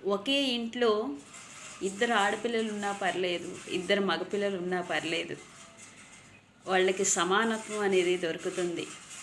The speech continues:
ఇంట్లో కానీ, సమాజంలో కానీ, ఎక్కడైనా సరే. కానీ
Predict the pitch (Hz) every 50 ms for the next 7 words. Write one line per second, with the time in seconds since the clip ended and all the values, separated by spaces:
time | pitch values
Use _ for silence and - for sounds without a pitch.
0 | - - - - 185 170 185 180 - 185 190 180 175 175 175 175 170 175 190 190
1 | 185 - 170 165 170 165 170 165 165 175 170 170 170 165 160 165 170 156 156 -
2 | - 170 165 160 - - 160 160 165 170 170 180 175 180 170 - - - - -
3 | - - - - - - - - - - - - - - - 226 214 226 247 254
4 | 226 208 214 254